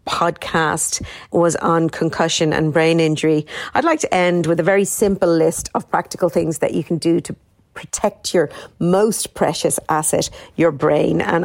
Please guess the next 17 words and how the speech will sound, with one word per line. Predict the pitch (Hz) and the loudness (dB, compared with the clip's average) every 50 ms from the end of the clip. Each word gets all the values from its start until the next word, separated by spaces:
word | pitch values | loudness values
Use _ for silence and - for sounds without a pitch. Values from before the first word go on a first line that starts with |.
| - - | -2 0
I'm | 202 180 175 185 180 - | 0 2 2 2 0 0
just | - 254 254 254 254 - | 2 2 2 2 0 0
going | - 208 196 185 185 | 0 2 2 2 0
to | 165 - 160 | -2 -4 -4
read | 151 165 175 175 170 170 170 165 - - _ _ _ - | 0 2 2 4 4 4 2 0 -2 -8 _ _ _ -10
some | - - - 196 175 | -4 -2 0 0 0
tips | - - - 214 208 - - - - - - | -2 0 0 0 0 -2 -4 -6 -6 -6 -8
from | - - - - 175 170 170 170 175 165 - - | -12 -10 -4 0 0 0 2 0 -2 -2 -2 0
my | - 170 165 170 165 | 2 2 4 2 2
first | - - 185 180 185 - - _ | 2 2 0 0 0 -2 -6 _
book, | - 165 165 - - - - - - - - - - - | 0 0 0 0 -4 -10 -20 -20 -20 -20 -20 -16 -6 -2
Hundred | - 185 175 156 156 | 0 0 2 2 2
Days | 165 156 156 151 - | 2 2 2 2 0
to | - - | 0 2
a | 151 | 2
Younger | 151 147 147 139 147 | 2 2 2 0 0
Brain. | - - 143 151 151 143 - 160 | 0 0 0 0 0 -2 -4 -6